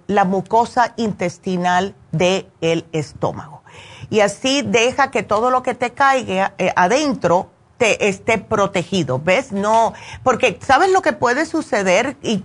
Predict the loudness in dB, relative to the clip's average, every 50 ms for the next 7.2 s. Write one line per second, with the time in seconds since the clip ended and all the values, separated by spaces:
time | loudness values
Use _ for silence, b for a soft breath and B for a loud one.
0 | -4 0 2 4 4 4 4 4 4 4 2 2 -2 -4 -4 -4 -4 -4 -4 -2
1 | -2 0 2 2 2 2 2 2 2 2 2 2 2 0 -2 0 0 0 0 0
2 | 0 0 -2 0 0 0 0 0 0 -2 -6 -4 -4 0 2 2 2 2 0 -4
3 | -8 B B B B B B B B B 0 0 2 2 2 0 2 0 2 2
4 | 0 -2 -4 -2 0 2 2 2 2 0 0 0 -2 -2 -2 -4 -4 -2 -2 -4
5 | -2 -2 -2 -2 -2 -4 -6 -6 -4 -2 -2 -2 0 -2 -4 -2 -2 -2 0 2
6 | 0 0 -2 -4 -4 0 2 4 4 4 2 0 0 0 0 2 2 0 -2 -2
7 | -2 -2 -2